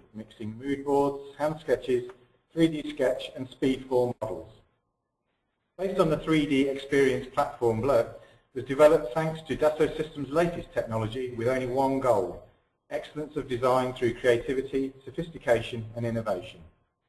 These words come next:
Today, Xavier Maconian and Pierre Mahou from Katia D S will demonstrate how to bring your ideas into reality with Cre-, Katia Creative Design, how to boost your design innovation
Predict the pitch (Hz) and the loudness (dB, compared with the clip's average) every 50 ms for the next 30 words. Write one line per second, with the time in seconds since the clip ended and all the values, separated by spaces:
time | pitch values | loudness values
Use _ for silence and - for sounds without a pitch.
0 | _ _ _ _ _ _ _ _ _ 127 - 170 160 143 143 135 147 143 139 135 | _ _ _ _ _ _ _ _ _ -6 4 8 8 8 8 8 4 4 4 6
1 | 135 131 131 123 - - 156 156 156 156 160 160 160 160 - - - 120 117 - | 4 4 2 0 2 4 4 4 4 4 0 0 -2 -4 -6 -8 -8 -10 -10 -6
2 | - 143 135 131 127 131 131 127 160 165 165 165 - - - 135 127 - - 139 | -2 0 2 2 2 0 0 0 2 0 0 0 -4 -6 -6 -6 -6 -4 -4 -4
3 | - - - 113 110 110 123 135 143 151 - - - _ _ _ _ _ _ _ | -4 -2 -4 -4 -4 -2 0 2 2 2 2 -2 -12 _ _ _ _ _ _ _
4 | _ _ - - - 165 170 170 165 - - 147 135 135 - - 151 151 151 - | _ _ -10 2 4 4 4 4 2 -2 0 2 2 2 2 0 0 -2 -2 -2
5 | - _ - 147 143 143 143 143 143 127 117 117 117 120 120 120 120 - 123 123 | -8 _ -10 -6 -2 2 4 4 4 4 4 2 2 4 4 2 0 -4 -8 -8
6 | 123 - 123 120 123 123 113 110 - - 120 110 117 117 - - - 127 123 - | -6 -4 0 2 4 4 4 2 0 -4 -4 -4 -4 -4 -6 -6 -6 -6 -6 -2
7 | - 156 147 - - 151 143 - - - 123 120 120 117 120 123 110 113 110 104 | 0 0 0 0 0 -4 -4 -4 -2 2 4 4 4 2 -2 -8 -8 -10 -10 -6
8 | 113 110 95 90 85 85 85 - _ _ _ _ _ _ _ - 123 120 - 117 | -4 -4 -4 -4 -8 -10 -14 -16 _ _ _ _ _ _ _ -8 -8 -8 -6 -2
9 | 123 151 147 147 151 143 127 - 117 113 135 127 123 127 127 131 131 123 135 135 | -2 -2 -2 -2 -2 -4 -2 -2 -4 -4 -2 0 0 0 -2 -2 0 2 4 2
10 | 131 135 - 139 131 | 2 2 -2 -6 -8